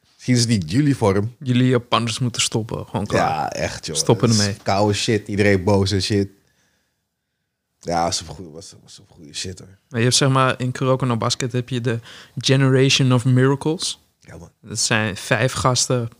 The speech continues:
Speaker 2: plus nog eentje. Die zijn dan de Generation of Miracles. En dat komt echt, nou, ik denk dat het wel drieduizend keer wordt genoemd in die hele fucking anime. En die zijn uit elkaar en die gaan dan in die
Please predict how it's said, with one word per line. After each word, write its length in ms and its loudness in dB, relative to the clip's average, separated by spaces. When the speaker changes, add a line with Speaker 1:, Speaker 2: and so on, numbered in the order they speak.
Speaker 2:
plus 260 0
nog 240 2
eentje. 520 0
Die 160 -8
zijn 240 2
dan 240 2
de 300 -10
Generation 680 4
of 160 -2
Miracles. 540 0
En 80 0
dat 140 -2
komt 200 2
echt, 260 0
nou, 220 -2
ik 160 -10
denk 100 4
dat 80 4
het 80 2
wel 140 2
drieduizend 520 0
keer 180 0
wordt 180 0
genoemd 320 0
in 60 2
die 80 2
hele 140 2
fucking 360 -2
anime. 420 0
En 380 0
die 120 -2
zijn 220 4
uit 160 2
elkaar 480 2
en 120 2
die 80 4
gaan 200 0
dan 220 2
in 140 2
die 240 2